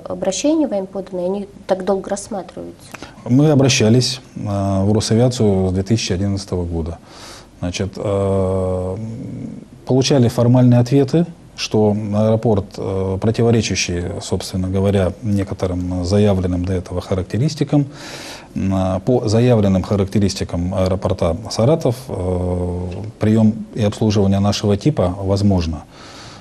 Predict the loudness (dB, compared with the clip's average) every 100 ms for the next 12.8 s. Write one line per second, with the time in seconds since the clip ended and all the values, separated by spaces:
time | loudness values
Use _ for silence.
0 | -10 -6 -4 -2 -4 -4 0 4 2 0
1 | -10 -20 -20 -20 -8 -2 0 4 4 4
2 | 2 2 0 -4 -4 -4 -6 -8 -10 -12
3 | -6 0 0 -2 2 4 4 2 0 0
4 | 0 0 2 4 4 6 6 4 2 2
5 | 2 2 2 0 -4 -2 0 2 2 0
6 | 4 2 2 -4 -8 -6 0 2 2 2
7 | 2 2 2 2 2 0 0 2 0 2
8 | 2 2 0 0 0 0 0 -2 -2 0
9 | 2 2 0 0 2 2 -2 -2 0 0
10 | -2 -4 -2 0 -2 -2 -4 -2 2 2
11 | 2 0 -4 -4 -10 -10 -10 -8 -6 -4
12 | -2 -4 -4 -4 -2 -2 -2 -8